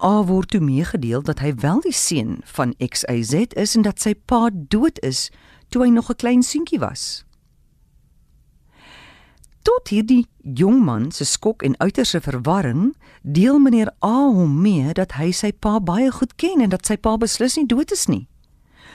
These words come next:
Hy weet ook waar sy pa woon en meneer A sal hom na sy pa toe neem indien beide partye daartoe instem. So gesê, so gedaan.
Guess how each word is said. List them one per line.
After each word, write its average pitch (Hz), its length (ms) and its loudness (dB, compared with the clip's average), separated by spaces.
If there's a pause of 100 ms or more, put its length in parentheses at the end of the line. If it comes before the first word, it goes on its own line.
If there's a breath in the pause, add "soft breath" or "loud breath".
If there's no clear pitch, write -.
(160 loud breath)
Hy 247 100 0
weet 240 160 2
ook - 100 -4
waar 185 160 2
sy 160 120 -2
pa 135 240 -2
woon 370 340 0 (540 loud breath)
en 214 200 4
meneer 196 400 2 (200)
A 151 300 0
sal 180 200 -2
hom 190 180 4
na 233 100 2
sy 175 200 -4 (120)
pa 349 220 0
toe - 180 0
neem 156 200 2
indien 220 520 0
beide 135 260 -2
partye 131 540 -4
daartoe 120 420 -4
instem. 135 480 -2 (840 loud breath)
So 165 120 -4
gesê, 233 420 0
so - 140 0
gedaan. 127 600 -4